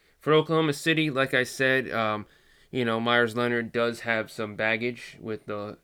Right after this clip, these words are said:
anti-Semitic words that were said on a Twitch stream, and, um, he is, uh, definitely not looking so good right now. Um, I don't know if he'll get released. I don't know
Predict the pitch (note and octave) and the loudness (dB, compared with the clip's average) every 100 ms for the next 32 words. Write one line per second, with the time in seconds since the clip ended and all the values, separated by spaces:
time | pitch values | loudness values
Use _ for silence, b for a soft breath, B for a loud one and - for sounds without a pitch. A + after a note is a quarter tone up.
0 | - A2+ A#2 A2 - A2 A2 G#2+ G#2 A2 | -8 -8 -6 -10 -6 -2 0 -2 -2 0
1 | A2+ G#2+ - - - _ b b b b | 0 -2 -6 -14 -16 _ b b b b
2 | B2+ B2 C3 B2 - C#3 C#3 - B2+ B2+ | 0 2 0 -2 2 4 4 2 -2 -2
3 | B2 - D3+ D3 - - C#3 C#3 C3+ C3 | -2 -2 -4 -4 -10 -4 0 0 0 -2
4 | - - G#2+ G#2 G#2 F#2+ - G2 F#2+ F#2+ | -8 -8 -4 -4 -4 -10 -16 -12 -10 -10
5 | F#2+ b b b b b b - C3+ C3 | -12 b b b b b b -6 -2 2
6 | B2 A#2 A2 A2 C3 C3 B2+ A#2+ A#2 G2+ | 0 0 -4 -2 -2 -2 -4 -4 -4 -2
7 | B2 A#2 G#2+ A2 A2+ A2 A2 G#2 A2+ A#2 | -4 -6 -6 -6 -4 -2 -2 -2 0 0
8 | A#2 A#2+ A2 - F#2+ F#2 F#2+ - A2+ A#2 | 0 -2 -8 -12 -10 -10 -12 -4 0 0
9 | G#2+ A2+ A2 A#2 A2 A2 G#2+ A#2 D#3+ D#3 | 0 -4 -4 -6 -4 -4 -4 0 0 0
10 | B2+ A#2+ A#2 A2 A#2 A#2 | 0 0 0 -2 -2 -2